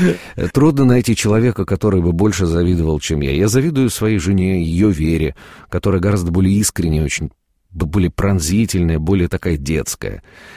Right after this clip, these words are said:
Speaker 2: Я-то все время хожу и, знаете, как это, м, не то считаю, не то
Speaker 1: <laughs>
Speaker 2: завидую, не то планирую, и то, и другое, и третье как-то нелепо с точки зрения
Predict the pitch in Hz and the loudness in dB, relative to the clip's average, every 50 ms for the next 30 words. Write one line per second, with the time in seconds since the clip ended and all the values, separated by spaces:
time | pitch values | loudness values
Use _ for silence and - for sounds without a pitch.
0 | - - - - 80 82 104 95 - - - - 104 104 107 98 95 87 - 95 | -20 -20 -14 -8 -4 -2 -2 -2 -2 -4 -4 -2 0 0 0 0 0 0 -2 -2
1 | 92 113 143 131 95 78 76 98 107 113 - - 82 - - - - 92 87 - | -2 -2 -2 -2 -2 -2 -2 -2 -2 -2 -2 -6 -10 -10 -12 -12 -10 -10 -10 -8
2 | - 80 76 - _ - - - - - - 85 87 87 87 87 82 80 80 76 | -8 -10 -10 -12 _ -20 -20 -20 -20 -14 -8 -6 -4 -2 -2 -2 -2 -4 -6 -8
3 | - _ _ _ _ - 139 151 151 - - 160 143 117 - - - - 143 135 | -10 _ _ _ _ 0 2 2 2 2 2 2 2 2 0 0 0 0 0 0
4 | - 165 165 160 147 123 95 87 95 101 113 113 - - 139 123 107 107 123 127 | 2 2 2 4 4 4 2 2 2 2 2 0 2 2 2 4 4 4 4 4
5 | 131 127 143 165 139 120 120 113 98 104 110 120 117 - - 127 127 120 113 98 | 4 4 2 0 0 2 2 2 2 2 2 0 0 0 0 2 4 4 2 0
6 | - - - - - - - 98 87 - 120 131 131 135 135 139 151 165 170 165 | -4 -14 -20 -20 -20 -12 -10 -8 -2 0 2 4 4 6 6 6 6 6 6 6
7 | 143 113 98 87 80 73 - - 117 117 - - 156 151 147 127 113 123 127 117 | 4 4 4 4 2 0 0 0 -2 0 0 2 2 4 4 4 2 0 0 0
8 | 131 127 120 117 - - 135 143 139 - - 110 - - 120 - - 117 113 127 | 0 0 0 0 0 0 0 0 0 0 -2 -2 -2 -2 -4 -2 2 2 4 6
9 | 131 135 147 151 151 107 - 101 - - - 127 107 - - 107 98 101 107 117 | 6 6 6 4 4 2 -2 -4 -4 -2 -2 -2 -2 -2 -2 -4 -2 -2 0 2
10 | 117 110 113 113 104 92 | 2 2 4 4 2 0